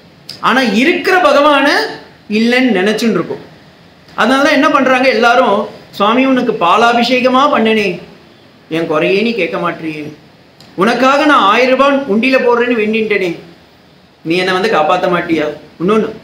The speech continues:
"உனக்காக நான் என் முடியெல்லாம் கொடுத்தனே", என்ன பகவான் கேட்டானா? என்னைக்குன்னா பகவான் வந்து கேட்டிருக்கானா, "அப்பா உன்னுடைய முடியை கொடு,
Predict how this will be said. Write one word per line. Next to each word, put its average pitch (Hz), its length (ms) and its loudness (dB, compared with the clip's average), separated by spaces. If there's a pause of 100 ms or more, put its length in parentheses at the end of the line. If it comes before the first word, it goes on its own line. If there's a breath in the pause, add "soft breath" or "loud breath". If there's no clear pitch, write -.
(520)
"உனக்காக 302 480 2
நான் 320 140 2
என் 220 200 2
முடியெல்லாம் 294 440 2
கொடுத்தனே", 226 280 0
என்ன 180 160 -2
பகவான் 175 320 0
கேட்டானா? 170 380 -2 (120)
என்னைக்குன்னா 240 440 2
பகவான் 220 260 2
வந்து 196 200 -2
கேட்டிருக்கானா, 170 420 -2
"அப்பா 180 380 -2
உன்னுடைய 160 360 0
முடியை 185 300 0
கொடு, 185 320 -2